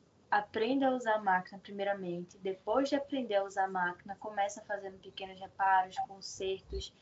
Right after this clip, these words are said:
transformações simples também.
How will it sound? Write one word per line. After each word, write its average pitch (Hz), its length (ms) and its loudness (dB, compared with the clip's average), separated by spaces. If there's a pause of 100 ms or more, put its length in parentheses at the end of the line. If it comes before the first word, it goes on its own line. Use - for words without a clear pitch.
(200)
transformações 240 920 -2
simples 202 580 -10
também. 190 520 -4